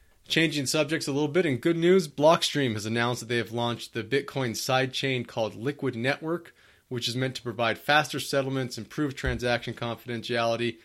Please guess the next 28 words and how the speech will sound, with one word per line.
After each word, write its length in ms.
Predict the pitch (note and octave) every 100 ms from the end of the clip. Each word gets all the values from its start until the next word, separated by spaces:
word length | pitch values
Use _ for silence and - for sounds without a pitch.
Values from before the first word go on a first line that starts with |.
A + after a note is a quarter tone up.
| - _
and 160 | A2+ G2
tokenization 800 | - D3 C#3+ A#2 A2 A#2 A2+ A2
for 80 | A2+
various 380 | G#2 A2 G#2 - _ -
assets. 560 | G#2+ G2 - F2 - - _ _ _ _ _ -
While 220 | - B2 A#2+
the 140 | C3
idea 260 | B2 D3 F3
of 60 |
sidechain 680 | C3 D3+ D3 - D3+ D3 C#3+
and 140 | C3+ B2
its 140 | A#2
technology 520 | - G#2+ C3 C#3 C3
have 100 | A#2+
been 100 | A2
around 320 | G#2 A2 A#2 A#2
for 160 | A#2
a 60 | G#2+
few 180 | - A2
years, 520 | A2 C3+ C#3 C3 - - - _ _ _ _ _ - -
it 100 | -
still 240 | - E3+
hasn't 240 | D3+ C3+ B2
seemed 220 | C#3+ B2
to 60 |
gain 320 | A2 A#2+ B2 A#2+
the 80 |
momentum 880 | G#2+ G2+ G#2 A#2+ C3 C3+ A#2+ A2+ -